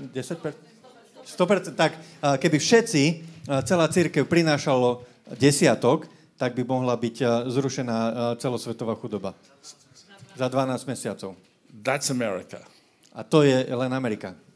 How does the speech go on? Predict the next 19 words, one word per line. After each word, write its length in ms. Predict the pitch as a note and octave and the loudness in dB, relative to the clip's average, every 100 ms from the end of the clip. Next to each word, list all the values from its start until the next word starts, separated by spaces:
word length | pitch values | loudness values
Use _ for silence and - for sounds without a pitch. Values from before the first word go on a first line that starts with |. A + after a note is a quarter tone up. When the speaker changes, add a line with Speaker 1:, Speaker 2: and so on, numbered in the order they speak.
| - | -2
Speaker 2:
How 160 | G3 | -2
do 80 | F3+ | 0
you 80 | C#3+ | -2
think 240 | D3+ B2+ | -2 -2
we're 80 | A#2 | -4
doing 320 | A#2 A#2+ G#2+ | -2 -4 -4
in 80 | F#2+ | -6
Slovakia? 640 | - F#2+ F2+ F#2 - - - | -8 -8 -8 -12 -12 -16 -8
Speaker 1:
A 320 | C#3 D#3 - | -2 -2 0
ako 160 | G3 G#3 | 2 2
si 160 | F3 F3+ | 2 0
myslíte, 400 | F3 E3+ D#3+ D#3 | 0 -2 -2 -2
že 80 | |
sa 160 | C#3 D3+ | -2 -2
nám 160 | C#3 C3+ | -2 0
darí 240 | C#3 C3+ | 0 0
tu 160 | C3+ D3+ | -2 -4
na 160 | C3+ | -4
Slovensku? 480 | B2+ B2+ G#2+ - G#2 | -4 -6 -6 -8 -14